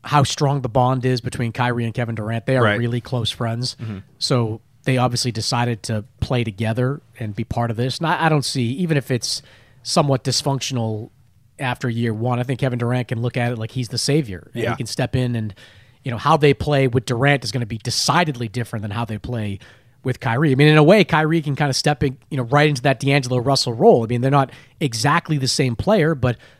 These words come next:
Speaker 1: both these guys are, were, are, were and are strong finishers, both them ball-dominant guards that play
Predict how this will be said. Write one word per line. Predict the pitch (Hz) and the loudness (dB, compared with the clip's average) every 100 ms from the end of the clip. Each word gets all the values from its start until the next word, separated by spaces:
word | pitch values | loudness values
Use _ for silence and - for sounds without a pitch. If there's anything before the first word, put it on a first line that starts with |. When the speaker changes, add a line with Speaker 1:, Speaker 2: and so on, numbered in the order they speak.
| _ - | _ 2
Speaker 1:
both | 160 165 | 2 4
these | 160 | 0
guys | 131 147 151 135 127 | 2 2 4 2 -2
are, | 127 | -4
were, | 120 113 110 _ | -4 -6 -8 _
are, | 131 117 | -8 -6
were | 127 143 135 | 0 2 2
and | 131 | 0
are | 135 143 | 0 0
strong | - - 131 139 | -2 0 0 0
finishers, | - 151 151 165 156 147 | 0 0 2 0 -2 -4
both | - 143 143 | -2 -2 -2
them | 143 120 | -4 -4
ball-dominant | 135 131 131 135 139 135 123 | 0 0 2 2 2 0 -2
guards | 123 135 143 120 | 2 2 2 -2
that | 120 - | -6 -4
play | 127 123 120 | -2 0 0